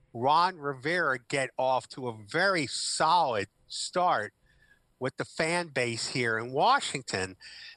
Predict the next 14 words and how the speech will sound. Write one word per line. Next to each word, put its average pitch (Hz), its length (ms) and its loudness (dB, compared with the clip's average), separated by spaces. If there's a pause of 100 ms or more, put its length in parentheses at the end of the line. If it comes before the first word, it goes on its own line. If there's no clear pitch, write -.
Like 151 200 0
I, 165 180 2
I 151 80 4
said 147 300 -2
before, 190 420 0 (200)
the 156 60 -4
best 247 280 0
thing 277 160 2
that 208 100 2
Ron 202 340 4
Rivera 185 380 0
could 165 180 -4
have 165 500 2 (260)
is 147 200 -4